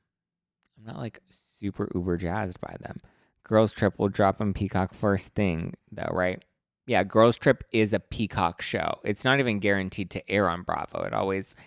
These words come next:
it's a show for, specifically for Peacock. They just usually end up airing it on Bravo after the fact.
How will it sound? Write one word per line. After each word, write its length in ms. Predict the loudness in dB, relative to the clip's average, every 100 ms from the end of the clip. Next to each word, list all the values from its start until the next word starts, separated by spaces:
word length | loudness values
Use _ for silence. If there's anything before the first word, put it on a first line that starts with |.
| -12
it's 120 | -6
a 60 | -4
show 260 | 2 2
for, 440 | 4 4 4 4 -2 -18
specifically 600 | -10 -4 0 0 -2 -6
for 180 | -4 -6
Peacock. 400 | -6 -8 -8 -10
They 100 | -10
just 180 | -8 -6
usually 340 | -6 -4 -6
end 180 | -6 -8
up 100 | -8
airing 360 | -6 -6 -4 -6
it 180 | -8 -10 -18 -20 -8
on 160 | -6 -2
Bravo 400 | 0 0 0 -2
after 340 | -2 -4 -8
the 80 | -16
fact. 340 | -12 -12 -14